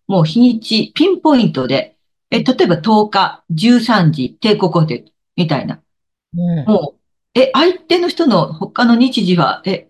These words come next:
Speaker 1: 関係ないんですか？みたいなね。で、その帝国ホテルだって、一人二千五百円は最低するんですよ。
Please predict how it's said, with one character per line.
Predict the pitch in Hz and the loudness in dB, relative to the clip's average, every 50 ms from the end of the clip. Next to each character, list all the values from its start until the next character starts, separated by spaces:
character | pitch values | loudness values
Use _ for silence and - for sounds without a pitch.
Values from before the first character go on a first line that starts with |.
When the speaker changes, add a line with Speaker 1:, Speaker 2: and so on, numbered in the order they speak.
| _ _ | _ _
Speaker 1:
関 | - 254 262 254 | -2 -2 -2 0
係 | 233 247 233 | 0 0 0
な | 220 226 226 | 0 0 0
い | 180 | 0
ん | |
で | 147 165 | -2 -4
す | 156 | -4
か？ | - 185 | -4 -2
み | 180 165 | -2 0
た | 156 156 139 | 0 -2 -2
い | |
な | 131 127 | -2 -2
ね。 | 147 220 - - - - - - - - - _ | -2 -2 -2 -4 -8 -20 -20 -20 -20 -20 -16 _
で、 | - 240 240 233 _ | -4 -4 -4 -4 _
そ | _ - 240 | _ -2 0
の | 233 240 240 | 0 -2 0
帝 | - 359 403 403 415 | 0 0 2 2 0
国 | - 403 - | 0 -2 0
ホ | - 339 320 349 | 0 0 0 2
テ | - 247 190 | 0 2 2
ル | 170 165 156 - | 2 0 0 -2
だ | - 156 | -2 -2
っ | 156 156 - | -2 -2 -4
て、 | _ - 185 170 156 - - _ _ _ _ _ _ | _ 0 0 0 0 -2 -8 _ _ _ _ _ _
一 | - - _ - 381 | -20 -6 _ 2 2
人 | 269 214 165 160 | 4 4 4 4
二 | 165 - | 4 4
千 | - 453 508 214 | 2 2 2 2
五 | 165 190 | 2 4
百 | 247 349 415 - | 2 0 2 0
円 | 539 523 | 0 2
は | - 202 160 156 - - _ _ | 2 0 0 -2 -6 -10 _ _
最 | - 175 170 | -2 -2 0
低 | 165 175 160 | 0 -2 0
す | - 180 | 2 2
る | 170 156 | 2 2
ん | 127 | 2
で | 135 | 0
す | 147 - - 123 | -4 -6 -8 -8
よ。 | 117 113 _ | -8 -8 _